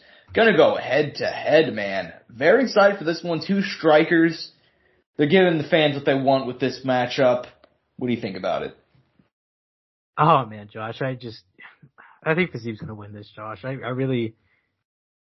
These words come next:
Speaker 2: it, it's just, it, Justin just didn't feed into his game. Rafael's game is stand up. This guy's a Muay Thai specialist. You know, this guy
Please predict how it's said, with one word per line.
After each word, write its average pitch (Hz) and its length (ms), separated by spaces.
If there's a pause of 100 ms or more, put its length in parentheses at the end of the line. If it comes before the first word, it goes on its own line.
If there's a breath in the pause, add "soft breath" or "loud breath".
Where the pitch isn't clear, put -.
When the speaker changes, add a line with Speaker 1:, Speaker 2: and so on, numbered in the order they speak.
(180)
Speaker 2:
it, 143 180
it's 139 160
just, 175 260
it, 147 160
Justin 170 320
just 190 140
didn't 190 200
feed 180 140
into 190 220
his 175 100
game. 196 300 (1080)
Rafael's 151 400
game 147 220
is 143 120
stand 143 280
up. - 80 (180)
This 139 120
guy's 165 180
a - 20
Muay 147 340
Thai 143 180
specialist. 135 600
You 117 60
know, 110 100
this 127 140
guy 143 400